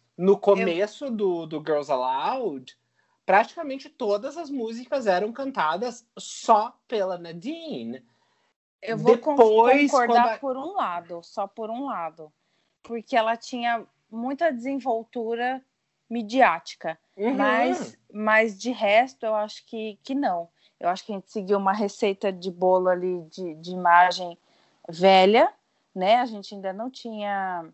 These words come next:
Speaker 2: é, a gente ainda não chegava em certos, certas, certos pensamentos, certas reflexões do tipo, "Você tem duas negras, você tem uma asiática, você tem duas brancas."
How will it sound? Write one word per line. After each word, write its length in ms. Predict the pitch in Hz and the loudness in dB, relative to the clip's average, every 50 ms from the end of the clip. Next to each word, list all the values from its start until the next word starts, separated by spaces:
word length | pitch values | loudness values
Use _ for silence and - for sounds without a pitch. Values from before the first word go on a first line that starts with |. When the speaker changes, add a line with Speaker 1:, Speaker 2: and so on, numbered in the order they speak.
| _ _ _ _ _ _ _ _ _ _ _ - | _ _ _ _ _ _ _ _ _ _ _ -12
Speaker 2:
é, 180 | 165 175 165 - | -10 -10 -10 -10
a 40 | 180 | -10
gente 240 | 185 190 190 - - | -12 -14 -14 -12 -12
ainda 180 | 202 190 202 196 | -6 -4 -4 -2
não 140 | 208 233 247 | -2 -4 -6
chegava 720 | - - 262 220 208 208 202 202 196 196 202 196 185 - - | -6 -6 -4 0 4 6 6 6 4 0 -4 -6 -6 -6 -8
em 160 | - 190 185 180 | -12 -16 -16 -16
certos, 1000 | - _ - 202 185 180 175 _ - 196 180 175 170 - - - - - _ _ _ _ _ _ _ | -18 _ -12 -10 -8 -8 -10 _ -14 -14 -14 -14 -16 -18 -20 -20 -20 -20 _ _ _ _ _ _ _
certas, 500 | - - - 185 170 170 - 180 175 - _ _ - 180 - | -20 -12 -10 -10 -10 -10 -10 -12 -12 -12 _ _ -14 -14 -10
certos 280 | - - 208 202 196 _ | -2 0 0 0 0 _
pensamentos, 560 | - 208 202 - 208 185 185 190 202 214 - | -8 -6 -4 -2 -2 -2 0 -2 -4 -2 -2
certas 280 | 226 185 180 _ 196 - | -4 -4 -4 _ -10 -10
reflexões 680 | 214 196 - - 196 185 - - - 202 190 190 190 | -10 -8 -4 -4 -4 -4 -6 -6 -4 -4 -2 -2 -2
do 80 | 185 196 | -4 -8
tipo, 380 | 190 - - 190 - 196 185 - _ _ - - _ _ - | -8 -8 -12 -10 -10 -10 -10 -10 _ _ -20 -20 _ _ -2
"Você 260 | 190 185 - - 202 | -2 0 0 0 0
tem 220 | - - 190 185 | 0 0 -2 -2
duas 240 | 180 185 202 240 277 | 0 2 2 4 4
negras, 380 | 262 233 185 180 180 185 185 185 | 6 4 4 2 0 -2 -4 -4
você 160 | 196 - - | -6 -8 -4
tem 140 | - 240 208 | 0 0 2
uma 160 | 202 214 208 | 2 2 2
asiática, 480 | 214 220 214 254 202 196 214 - - 214 | 2 4 6 6 6 6 4 0 -6 -10
você 160 | 196 208 - _ | -10 -10 -8 _
tem 160 | - 214 202 | -8 -6 -6
duas 240 | 196 226 233 254 233 | -4 -2 -2 -2 -2
brancas." 440 | 196 175 - - 165 - - - | -4 -8 -14 -16 -18 -20 -20 -20